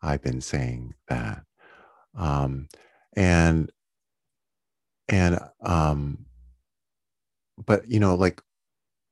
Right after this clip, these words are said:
actually I've had conversations with Ezra recently, um, where I even, s-, you know, said, you know, "I don't know whether, how,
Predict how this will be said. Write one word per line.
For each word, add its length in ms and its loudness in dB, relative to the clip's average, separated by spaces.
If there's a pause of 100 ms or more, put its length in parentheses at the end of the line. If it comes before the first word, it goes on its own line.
(160)
actually 280 -2
I've 80 0
had 180 0
conversations 680 0
with 220 -2
Ezra 540 -4 (560)
recently, 680 2 (540)
um, 340 0
where 160 2
I 140 2
even, 160 0
s-, 240 -8
you 100 -2
know, 140 0
said, 340 -2
you 100 -8
know, 140 -4 (360)
"I 60 -4
don't 160 0
know 120 4
whether, 680 0 (580)
how, 260 -2